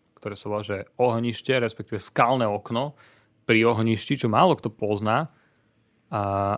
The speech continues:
ale je to tam a to je úplne, že wow. Že bol som tam a s-, som úplne, že nechápal. Tak to v podstate tiež od Šopiho, lebo Šopi, Šopi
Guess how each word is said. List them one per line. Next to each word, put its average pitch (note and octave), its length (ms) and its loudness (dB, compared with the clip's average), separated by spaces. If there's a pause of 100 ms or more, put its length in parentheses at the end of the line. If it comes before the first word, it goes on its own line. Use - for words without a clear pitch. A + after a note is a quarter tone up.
ale G2+ 480 -2
je G#2+ 80 -2
to A2+ 80 -4
tam A2+ 400 -2 (320)
a - 80 -10
to - 160 -8
je - 40 -2
úplne, G2 320 -6
že F#2+ 360 -8
wow. G2 480 -8 (240)
Že A#2+ 320 -12 (320)
bol A#2+ 160 4
som A#2 240 -4
tam B2 280 4
a G#2+ 200 2
s-, - 240 -16 (280)
som G#2 280 -10
úplne, A2 240 -14
že G2+ 80 -12
nechápal. B2 640 -4 (560)
Tak - 240 -12
to E3 320 2 (760)
v D3 80 2
podstate C3+ 240 0
tiež D#3+ 320 2
od D#3 160 0
Šopiho, D3+ 480 4
lebo B2 80 2
Šopi, C#3+ 400 2 (160)
Šopi F#3 240 0